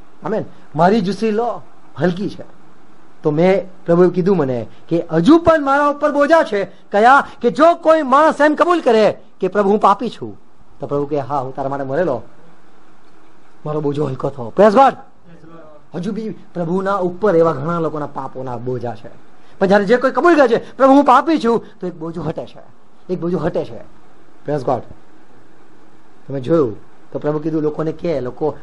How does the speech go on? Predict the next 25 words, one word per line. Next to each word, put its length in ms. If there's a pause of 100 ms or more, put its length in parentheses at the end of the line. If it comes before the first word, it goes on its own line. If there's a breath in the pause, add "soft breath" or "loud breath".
પોતાના 280
પાપ 380
કબૂલ 180
કરીને 200
પોતાના, 260
પોતાના 420
પાપના 460
પુસ્તકો 440
જે 120
છે 120
એ 340
લઈ 220
લે." 140 (1120)
Praise 220
God. 140 (800)
હજુ 240
આ 160
ભાઈ 180
જો, 100
આ 160
ભાઈ 120
એમનો 380
હિન્દુ 300
છે, 180 (400)
હા? 80